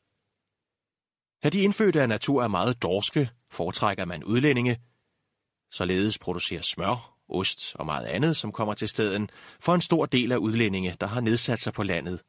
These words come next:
ligesom de fleste håndværkere er europæere. Op ad floden til Paraguay ligger flere øer ubeboede.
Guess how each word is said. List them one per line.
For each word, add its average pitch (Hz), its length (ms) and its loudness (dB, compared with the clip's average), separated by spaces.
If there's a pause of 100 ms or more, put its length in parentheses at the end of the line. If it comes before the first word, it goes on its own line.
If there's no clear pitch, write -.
(160)
ligesom 92 220 -6
de 95 100 -6
fleste 87 280 -4
håndværkere 90 680 -2 (120)
er 85 180 -2
europæere. 78 680 -4 (1600)
Op 131 140 4
ad 147 60 2
floden 120 300 2
til 92 220 -2
Paraguay 107 640 2
ligger 92 220 -4
flere 98 300 -2
øer 87 340 -2
ubeboede. 110 600 2